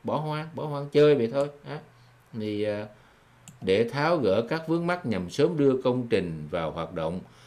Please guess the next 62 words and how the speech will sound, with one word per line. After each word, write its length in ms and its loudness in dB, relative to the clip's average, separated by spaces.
tỉnh 180 0
Quảng 200 4
Ninh 160 2
đã 100 6
tổ 320 4
chức 220 0
hàng 220 -2
loạt 220 0
các 180 -4
cuộc 200 -2
họp, 320 -2
nhưng 180 2
đến 140 6
nay 240 4
tiến 180 4
độ 200 6
vẫn 300 0
dậm 240 4
chân 240 2
tại 220 2
chỗ. 360 4
Không 220 4
ai 120 6
biết 260 0
đến 240 6
khi 100 2
nào 440 2
công 240 4
trình 220 4
gần 200 2
một 120 -8
trăm 180 0
bốn 180 4
mươi 140 0
tỷ 100 0
đồng 260 2
đi 160 6
vào 180 4
hoạt 180 -6
động 280 -2
để 100 -2
phục 220 -6
vụ 260 -4
lợi 120 0
ích 120 0
của 120 -4
nhà 160 -6
nước 220 -2
và 80 -4
người 160 -6
dân. 140 2
Và 120 2
thưa 140 2
quý 100 -2
vị, 180 0
khi 160 0
người 100 -2
ta 100 2
viết 220 0
bài 120 2
báo 200 0
này 240 -2